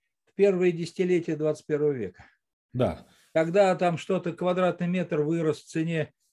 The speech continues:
Speaker 1: с пятисот долларов как бы не до восьми тысяч.
Speaker 2: Вот-вот.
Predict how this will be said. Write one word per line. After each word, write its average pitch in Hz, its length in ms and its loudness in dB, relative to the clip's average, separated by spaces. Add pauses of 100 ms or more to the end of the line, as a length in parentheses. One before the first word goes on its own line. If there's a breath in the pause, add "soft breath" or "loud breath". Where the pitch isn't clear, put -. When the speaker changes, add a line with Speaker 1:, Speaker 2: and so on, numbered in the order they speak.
Speaker 1:
с - 60 -20
пятисот 175 580 -2
долларов 165 460 0
как 151 220 -2
бы 147 80 -6
не 147 100 -6
до 143 120 -6
восьми 139 320 -6
тысяч. - 460 -12 (440)
Speaker 2:
Вот-вот. 107 500 -4